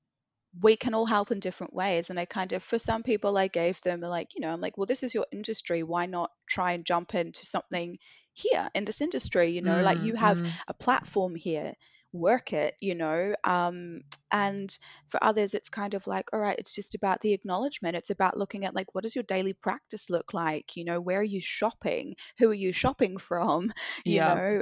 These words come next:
Speaker 1: um, you, where are you eating from? What, you know, what, what businesses are you choosing to support? You know, what are you reading? Um,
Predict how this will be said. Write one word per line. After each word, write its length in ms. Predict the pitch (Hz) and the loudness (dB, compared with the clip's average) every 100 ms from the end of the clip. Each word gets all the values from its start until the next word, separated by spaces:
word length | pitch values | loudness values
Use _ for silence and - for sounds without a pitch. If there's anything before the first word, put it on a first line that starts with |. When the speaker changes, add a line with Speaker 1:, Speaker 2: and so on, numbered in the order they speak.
| - | 2
Speaker 1:
um, 720 | 185 180 175 175 180 175 196 - - - _ _ | 2 4 2 -2 -6 -10 -12 -2 -2 -2 _ _
you, 140 | 190 214 196 | -2 -2 2
where 220 | 196 214 | 2 4
are 40 | |
you 140 | 220 - | 2 0
eating 300 | 214 226 190 | 0 0 -4
from? 360 | - 170 165 175 | -2 0 0 2
What, 180 | 190 - | 0 0
you 140 | 202 | -4
know, 120 | 185 | -4
what, 180 | 180 202 - | 0 0 2
what 260 | 202 214 - | 0 0 2
businesses 460 | 202 220 233 190 190 | 0 0 -6 -4 -2
are 60 | |
you 140 | 190 190 | -2 -2
choosing 340 | - 180 175 | -2 -2 -4
to 100 | 170 | -4
support? 500 | - - - 156 170 | -6 -4 -4 0 0
You 120 | 190 170 | -2 -4
know, 340 | 165 175 196 | -2 0 0
what 120 | 214 | 0
are 40 | 214 | -2
you 140 | 208 | -2
reading? 540 | 190 226 190 165 - - - - - - - 196 | 0 0 0 -2 -6 -12 -14 -16 -16 -18 -6 0
Um, 560 | 180 180 180 180 180 | 2 2 -2 -8 -12